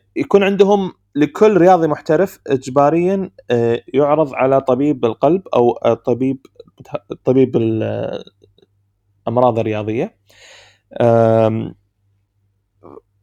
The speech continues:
وعمل تاريخ مرضي وعمل سونار، آه، عفوًا، مش سونار القلب، عمل تاريخ مرضي وعمل تخطيط للقلب. هذا لأي رياضي.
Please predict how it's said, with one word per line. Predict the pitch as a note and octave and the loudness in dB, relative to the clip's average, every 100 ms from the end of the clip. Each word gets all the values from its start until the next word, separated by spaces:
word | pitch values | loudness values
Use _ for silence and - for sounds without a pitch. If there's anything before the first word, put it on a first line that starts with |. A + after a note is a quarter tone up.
| - | 0
وعمل | C#3 D#3 D#3+ C3 A#2+ - - _ _ _ | 4 4 2 2 0 -6 -20 _ _ _
تاريخ | - C#3+ D3+ - | 0 2 2 0
مرضي | D#3+ F#3+ A#3 | 0 2 2
وعمل | A#3+ G3 A3 G#3+ | 2 2 2 0
سونار، | - G3+ G3 | 2 2 4
آه، | F#3 C3 C3+ | 2 0 0
عفوًا، | D3+ - | -2 -2
مش | C3+ - C3 D#3 | -6 -6 -8 -6
سونار | C3+ A2+ | -4 -4
القلب، | G#2+ A2+ | -2 -2
عمل | C3+ C#3+ | 0 0
تاريخ | C3+ D3 - | 0 0 0
مرضي | F3 G3+ | -2 0
وعمل | F#3 D#3 F3 F3+ - _ B2 | 0 0 -2 -4 -8 _ -14
تخطيط | - - - D#3+ | -12 -6 -4 -2
للقلب. | A2+ G2 - - _ | -2 -4 -8 -8 _
هذا | E3+ F3+ | 0 0
لأي | F3 - F3+ | 0 0 2
رياضي. | D#3+ A#2+ A2 | 2 2 -2